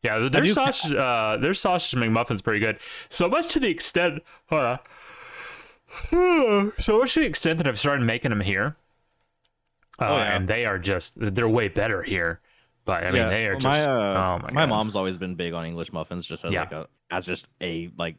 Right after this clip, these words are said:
Speaker 2: carb, basically. Like, she just likes them. So
Speaker 1: Right.
Speaker 2: that's always been around as an option.
Speaker 1: Yeah.
Speaker 2: Um, I do like the McGriddles, too, I'll say. Gimmicky,
Speaker 1: Yeah,
Speaker 2: but I like 'em.
Speaker 1: they're,
Speaker 2: They're horrid,
Speaker 1: they're
Speaker 2: but
Speaker 1: okay.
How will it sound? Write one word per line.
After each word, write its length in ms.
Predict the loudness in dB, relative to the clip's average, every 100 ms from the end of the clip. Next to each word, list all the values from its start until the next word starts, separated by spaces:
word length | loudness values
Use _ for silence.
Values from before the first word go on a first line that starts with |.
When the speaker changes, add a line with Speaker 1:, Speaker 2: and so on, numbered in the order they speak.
| _
Speaker 2:
carb, 340 | -2 -2 -2 -2
basically. 440 | -2 -2 -2 0
Like, 200 | 0 -2
she 160 | -8 -18
just 160 | -16 -10
likes 200 | -10 -6
them. 220 | -6 -6 -14 _
So 140 | -6 -2
Speaker 1:
Right. 380 | -2 -4 -6 -10 _ -12
Speaker 2:
that's 160 | -8
always 240 | -6 -6 -8
been 200 | -12 -12
around 400 | -12 -12 -14 -16
as 80 | -16
an 80 | -14
option. 400 | -14 -12 -12 -12 -14 _ -4
Speaker 1:
Yeah. 160 | -4 -6 _ _ _ _ _ _
Speaker 2:
Um, 520 | -4 -4 -6 -10 -16 -18 _ _ _ _ _ _ _
I 60 | 0
do 120 | 4
like 140 | 4 4
the 60 |
McGriddles, 500 | 0 2 0 0 -2
too, 140 | -4 -4
I'll 100 | -6
say. 280 | -10 -14 -14 _ _ _ _ _ _ _ _ _ -20 -20 _ _ _ -20
Gimmicky, 480 | -6 2 4 4 4
Speaker 1:
Yeah, 220 | 4 4
Speaker 2:
but 100 | 2
I 20 | 0
like 100 | -2
'em. 220 | -8 -10 _
Speaker 1:
they're, 360 | -6 0 2 4
Speaker 2:
They're 100 | 4
horrid, 500 | 4 4 2 0 -4
Speaker 1:
they're 240 | 0 2 2
Speaker 2:
but 60 |
Speaker 1:
okay. 540 | 0 -2 -4 -2 -4